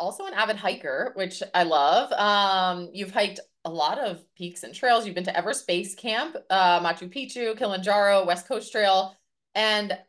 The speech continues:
a few weeks ago, like, two and a half months ago, you posted that you've been dreaming up some more adventures. So, you know, going into Rookie Pro year, you're also kind of dreaming up adventures. Do you have a plan of balancing kind of that side of yourself within being a pro triathlete?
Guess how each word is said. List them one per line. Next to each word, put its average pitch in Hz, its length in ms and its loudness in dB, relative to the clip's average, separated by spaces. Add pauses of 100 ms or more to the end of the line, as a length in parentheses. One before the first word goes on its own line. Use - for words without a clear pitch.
(140)
a 180 60 -8
few 294 220 -8
weeks 226 220 -12
ago, 147 140 0
like, 147 140 -2
two 240 100 -12
and 262 80 -8
a 285 40 -12
half - 160 -6
months 196 220 -2
ago, 170 140 -2
you 156 160 -8
posted 190 300 -6
that 214 140 -2
you've 180 120 -10
been 175 120 -6
dreaming 180 340 -4
up 170 160 -2
some 165 240 -10
more 247 260 0
adventures. 156 680 -4
So, 240 600 6 (280)
you 226 80 -4
know, 226 160 2
going 262 300 4
into 285 180 -10
Rookie 233 260 -10
Pro 226 200 -2
year, 208 500 0
you're 208 200 -2
also 226 420 2
kind 220 200 -4
of 202 120 -12
dreaming 202 320 -4
up 202 100 -2
adventures. 185 540 -6
Do 190 100 -14
you 202 80 -8
have 208 260 2
a 208 120 4
plan 185 640 0
of 175 220 -6
balancing 247 640 -2
kind 214 180 -2
of 185 120 -4
that 185 180 2
side 175 320 2
of 220 80 -6
yourself 294 420 -2 (280)
within 220 760 0 (160)
being 220 220 2
a 226 60 0
pro 226 180 4
triathlete? 254 600 0